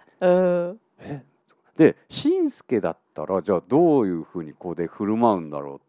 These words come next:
Speaker 2: ていうのが
Speaker 1: あー、うん。
Speaker 2: 想像できるようになってきて、
Speaker 1: あー。
Speaker 2: で、僕、ある日、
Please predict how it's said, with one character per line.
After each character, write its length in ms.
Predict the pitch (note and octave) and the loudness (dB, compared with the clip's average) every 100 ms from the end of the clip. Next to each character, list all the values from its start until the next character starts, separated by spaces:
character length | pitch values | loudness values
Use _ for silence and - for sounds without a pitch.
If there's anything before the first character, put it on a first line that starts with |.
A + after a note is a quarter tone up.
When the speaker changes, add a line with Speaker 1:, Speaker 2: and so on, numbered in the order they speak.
| _ - | _ -14
Speaker 2:
て 80 | D#2+ | -12
い 20 | |
う 40 | |
の 120 | D#2 | -2
が 140 | C4 - | 6 6
Speaker 1:
あ 20 | |
ー、 40 | - - G#4+ | 6 -4 -4
う 20 | |
ん。 40 | E4+ | 0
Speaker 2:
想 240 | G#3+ C#4+ | 2 4
像 240 | B3+ A#3 A3 | 4 4 2
で 80 | G3+ | 0
き 140 | G#3+ | 2
る 80 | D3 | 2
よ 80 | F#2 | 2
う 20 | |
に 60 | |
な 100 | E2 | -4
っ 40 | E2+ | -8
て 180 | - - | -12 -12
き 60 | |
て、 40 | D#3 | -6
Speaker 1:
あ 960 | D#3+ A#2+ F3 F3 E3+ E3+ E3 D#3 D3+ | 0 0 0 -2 -4 -6 -8 -10 -6
ー。 40 | E3 | 4
Speaker 2:
で、 80 | C3 | 6
僕、 560 | A#2 G#2+ G#2 G#2 G2+ _ - | 6 0 0 0 -2 _ 0
あ 100 | G3 | 2
る 140 | A#3 | 2
日、 420 | - F2 E2+ - | -2 -10 -14 -16